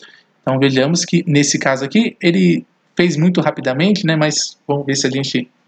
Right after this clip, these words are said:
consegue olhar aqui pra função de onda e ver como é que ele fez essa solução. Primeiro você pega a função de onda, multiplica pelo seu complexo conjugado, né? Esse procedimento foi feito pro, pro cálculo da normalização. Então eu vou tirar proveito da notação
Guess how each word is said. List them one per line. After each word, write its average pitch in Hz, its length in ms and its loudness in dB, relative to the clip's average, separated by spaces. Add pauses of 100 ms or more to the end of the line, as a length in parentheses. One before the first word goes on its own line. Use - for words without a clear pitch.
(1080)
consegue 139 500 0
olhar 135 200 2
aqui 127 200 -6
pra 123 120 -4
função 127 320 -6
de 131 120 -2
onda 175 320 4
e 160 160 -2
ver 151 320 0
como 147 200 -2
é 143 80 0
que 147 120 -8
ele 127 100 -4
fez 127 260 -2
essa 139 200 -8
solução. - 360 -2 (480)
Primeiro 294 240 4
você 311 80 -4
pega 320 220 0
a - 60 0
função - 260 -4
de 143 80 2
onda, 208 220 4
multiplica 185 420 2
pelo 175 160 0
seu 175 100 -2
complexo 170 460 0
conjugado, 147 640 0 (320)
né? - 140 -8 (280)
Esse 170 200 0
procedimento 175 720 0
foi - 160 0
feito 170 680 0 (360)
pro, 147 480 2
pro 147 120 -2
cálculo 151 300 -2
da 151 80 2
normalização. 147 520 0
Então 180 160 2
eu 180 40 4
vou 190 120 2
tirar 175 280 0
proveito 151 500 0
da 127 140 -4
notação 143 580 -2